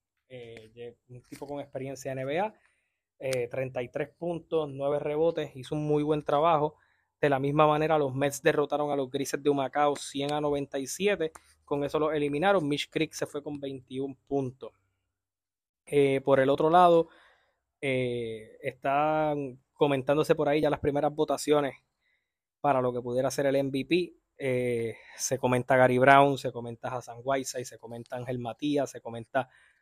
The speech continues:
Brandon Knight, así que hay que estar pendiente a, a eso que termine pasando. De la misma manera, eh, en, en jueguitos que hubo en, en los otros días, los Vaqueros derrotaron a los Capitanes. Los Vaqueros están jugando muy buen nivel, así que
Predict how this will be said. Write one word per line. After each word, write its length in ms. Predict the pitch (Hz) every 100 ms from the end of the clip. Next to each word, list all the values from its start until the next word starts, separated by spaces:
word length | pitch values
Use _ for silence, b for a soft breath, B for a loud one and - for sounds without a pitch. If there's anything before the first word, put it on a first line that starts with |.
| b -
Brandon 480 | 127 123 127 131
Knight, 300 | 127 143 170
así 200 | 131 -
que 80 | 131
hay 60 | 131
que 80 | 131
estar 300 | - 143 143 135 _ _ _ _ _
pendiente 600 | 139 131 127 139 135 139
a, 220 | 127 117 110
a 180 | 123 123
eso 220 | - 135
que 80 | 131
termine 380 | 131 123 131
pasando. 560 | 135 127 175 170 151 143
De 160 | 131 131
la 100 | 123
misma 300 | 127 131 143
manera, 500 | 139 143 151 139 - _ _ _ _ _ _ _ _ _ _ _ _
eh, 640 | - 143 131 127 123 110 -
en, 400 | 139 131 127 123
en 160 | 127 123
jueguitos 380 | 131 123 131 143
que 140 | -
hubo 160 | 147 151 156 156
en, 520 | 151 139 135 123 117 _ _ _ _ _
en 120 | 139
los 120 | 123 -
otros 280 | 139 151 143
días, 300 | 151 160 139
los 180 | 131
Vaqueros 380 | 120 110 127 135
derrotaron 420 | 139 131 131 135
a 60 | 135
los 120 | 131
Capitanes. 440 | - 127 123 170 156
Los 120 | 127
Vaqueros 300 | 113 120 139
están 200 | 139 139
jugando 340 | 147 143 139
muy 240 | 135 139 143
buen 300 | 139 143 135
nivel, 320 | 131 127 123
así 240 | 107 120
que 240 | - 139